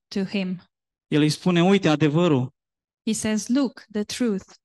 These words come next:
Speaker 2: Și Toma primește adevărul prin credință.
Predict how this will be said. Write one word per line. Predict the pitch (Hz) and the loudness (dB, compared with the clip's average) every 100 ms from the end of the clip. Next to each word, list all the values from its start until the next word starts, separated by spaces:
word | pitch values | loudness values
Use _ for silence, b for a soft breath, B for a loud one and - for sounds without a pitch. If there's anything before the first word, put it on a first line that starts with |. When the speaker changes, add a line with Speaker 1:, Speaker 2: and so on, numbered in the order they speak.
| _ _ _ _ _ _ _ _ _ _ _ _ _ _ _ _ _ _ _ _ _ _ _ _ _ _ _ _ _ _ _ _ _ _ _ _ _ _ _ _ _ _ _ _ _ _ | _ _ _ _ _ _ _ _ _ _ _ _ _ _ _ _ _ _ _ _ _ _ _ _ _ _ _ _ _ _ _ _ _ _ _ _ _ _ _ _ _ _ _ _ _ _
Speaker 2:
Și | - 147 | -6 -2
Toma | 175 180 170 | 2 2 2
primește | 165 165 175 - | 2 4 4 2
adevărul | 139 135 131 143 139 | -2 0 2 2 2
prin | 139 139 | 2 0
credință. | 139 139 156 147 117 | 0 2 0 0 -6